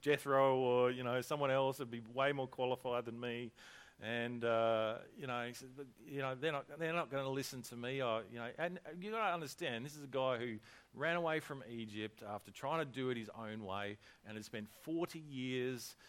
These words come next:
in the company of sheep. All right? Probably social skills are a little bit on the underdeveloped side after spending so much time out in the wilderness.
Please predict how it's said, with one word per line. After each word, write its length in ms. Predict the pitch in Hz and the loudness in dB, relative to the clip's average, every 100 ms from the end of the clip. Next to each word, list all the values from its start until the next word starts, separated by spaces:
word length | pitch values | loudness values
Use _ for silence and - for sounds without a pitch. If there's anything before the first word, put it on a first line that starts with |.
| - - | -18 -12
in 140 | 113 | -10
the 60 | 107 | -8
company 420 | 123 110 110 107 | -8 -8 -10 -10
of 100 | 101 | -10
sheep. 240 | - 85 - - - _ _ _ _ _ _ _ _ _ _ _ _ - _ _ _ - | -12 -12 -16 -20 -20 _ _ _ _ _ _ _ _ _ _ _ _ -20 _ _ _ -8
All 60 | 110 | -2
right? 180 | 139 - - - _ _ | -2 -2 -10 -20 _ _
Probably 800 | - 185 185 175 175 170 160 139 - - _ | 2 4 6 4 6 6 4 0 -8 -20 _
social 520 | - - 165 160 165 | -4 2 4 4 0
skills 520 | - 156 143 139 127 | 0 2 4 4 2
are 60 | 135 | 2
a 60 | 127 | 4
little 200 | 151 135 | 4 8
bit 220 | 143 139 | 8 6
on 220 | 139 139 135 | 4 0 4
the 320 | 123 127 127 | 6 6 4
underdeveloped 760 | 135 139 127 123 120 135 139 - | 0 -2 -4 0 4 6 4 -2
side 560 | - 127 131 135 135 127 - 127 | -2 2 4 6 4 0 -10 -6
after 380 | 117 113 - | -4 -4 -6
spending 380 | 113 - 135 135 | -8 -4 -2 -2
so 260 | - 139 135 | -2 -2 -2
much 240 | 131 104 | -4 -6
time 540 | - 127 127 127 123 123 123 | -8 -6 -2 -4 -4 -8 -6
out 160 | 123 131 | -4 -4
in 80 | 120 | -4
the 80 | 123 | -4
wilderness. 720 | 120 123 120 120 113 - | 0 0 0 -2 -4 -8